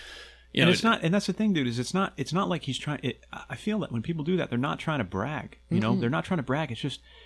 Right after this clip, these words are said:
Speaker 2: this is,
Speaker 1: It's like, look at
Speaker 2: this
Speaker 1: how
Speaker 2: is,
Speaker 1: beautiful
Speaker 2: look at,
Speaker 1: this
Speaker 2: yeah,
Speaker 1: is.
Speaker 2: this is life, you know? Like,
Speaker 1: Yeah.
Speaker 2: we have to, there's so much potential in this,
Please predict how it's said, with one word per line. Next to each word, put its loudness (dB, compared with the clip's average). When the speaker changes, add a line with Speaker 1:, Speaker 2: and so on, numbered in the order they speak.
Speaker 2:
this 0
is, -2
Speaker 1:
It's -2
like, -8
look 4
at 8
Speaker 2:
this 8
Speaker 1:
how 8
Speaker 2:
is, 2
Speaker 1:
beautiful 6
Speaker 2:
look 2
at, 2
Speaker 1:
this 0
Speaker 2:
yeah, 4
Speaker 1:
is. -2
Speaker 2:
this 2
is -2
life, 0
you 0
know? 0
Like, 2
Speaker 1:
Yeah. 0
Speaker 2:
we 0
have 4
to, 2
there's 2
so 4
much 4
potential 0
in 2
this, 0